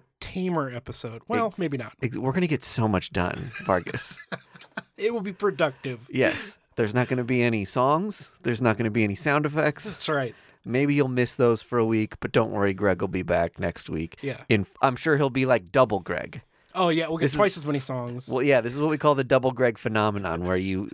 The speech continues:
Speaker 2: hold him back for a week and then he's gonna come supercharged. So we'll be, be really excited for, for next week, Greg. Um, I've got a handful of news hits. Vargas, you might have a couple things too.
Speaker 1: Yeah.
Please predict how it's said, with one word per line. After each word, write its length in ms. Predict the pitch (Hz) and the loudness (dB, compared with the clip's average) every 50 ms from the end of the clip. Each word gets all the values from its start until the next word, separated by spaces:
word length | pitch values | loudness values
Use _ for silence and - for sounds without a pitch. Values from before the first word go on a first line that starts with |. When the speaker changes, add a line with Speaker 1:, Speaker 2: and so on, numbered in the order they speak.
| - - - - | -14 -16 -12 -10
Speaker 2:
hold 260 | - - 139 139 127 | -6 -2 -2 0 0
him 140 | 147 139 127 | 0 -2 0
back 280 | 127 117 110 113 - - | 2 4 4 4 2 0
for 140 | - 120 | -2 0
a 80 | 107 101 | 0 0
week 340 | 98 101 98 95 92 - - | 2 0 0 -2 -2 -2 -2
and 120 | 107 101 | 0 0
then 100 | 104 101 | 0 0
he's 140 | 110 107 92 | 0 -2 0
gonna 180 | 104 107 101 92 | 0 0 0 0
come 220 | - 107 98 90 | 0 -2 -2 -2
supercharged. 720 | - - 107 95 - 98 - - - 87 80 80 80 - | -2 -2 -2 -2 -2 -4 0 2 2 2 2 2 -4 -4
So 120 | - 113 101 | -2 0 2
we'll 120 | 98 98 | 2 2
be, 160 | 101 120 123 | 0 -2 -6
be 200 | 120 123 143 143 143 | -4 -2 0 2 4
really 240 | 139 139 131 127 120 | 4 4 4 4 0
excited 520 | 107 - - 120 104 101 98 95 90 - | 0 -2 0 2 2 2 2 0 -4 -4
for, 320 | - 104 95 90 87 87 - - - - - - _ _ | -4 0 0 2 0 0 -4 -12 -20 -20 -20 -20 _ _
for 180 | - - 113 98 | -4 -2 0 2
next 300 | 101 98 92 - - 98 | 2 2 0 0 -4 -6
week, 180 | 95 90 - | -6 -6 -4
Greg. 400 | - 92 87 82 76 73 85 - - _ _ _ _ _ _ _ _ _ - | -2 0 0 0 0 -2 -6 -14 -20 _ _ _ _ _ _ _ _ _ 0
Um, 500 | 110 110 110 110 107 107 101 98 104 - _ _ _ _ _ _ _ _ _ _ _ _ _ _ _ _ _ _ _ - | 2 2 4 2 2 0 -2 -8 -12 -16 _ _ _ _ _ _ _ _ _ _ _ _ _ _ _ _ _ _ _ 0
I've 160 | 120 131 127 | 0 2 4
got 160 | 139 131 127 | 4 4 4
a 60 | 120 | 4
handful 760 | 113 135 127 123 120 117 - - 123 117 113 113 110 113 110 - | 0 0 0 -2 -2 -4 -4 -2 0 2 2 4 4 2 2 2
of 260 | 101 110 98 92 - | 0 0 0 -2 -6
news 380 | 110 113 110 110 110 104 - - | -4 0 0 2 2 0 0 0
hits. 300 | 110 107 104 - - - | 0 0 0 0 -4 0
Vargas, 520 | 110 101 101 104 104 107 98 - - - - - - _ _ - | 2 2 2 2 0 -4 -4 -4 -6 -8 -10 -16 -20 _ _ -8
you 120 | - 107 | -6 0
might 180 | 107 104 101 110 | 0 2 2 4
have 140 | 107 98 | 2 2
a 60 | 98 - | 2 0
couple 260 | - 104 - 107 101 | -2 -2 -2 -2 -2
things 320 | - 107 104 98 95 - | 0 0 0 0 -2 -6
too. 340 | - - 107 98 98 98 101 - | -4 -2 0 2 2 0 0 -2
Speaker 1:
Yeah. 200 | 147 135 117 | -4 -6 -6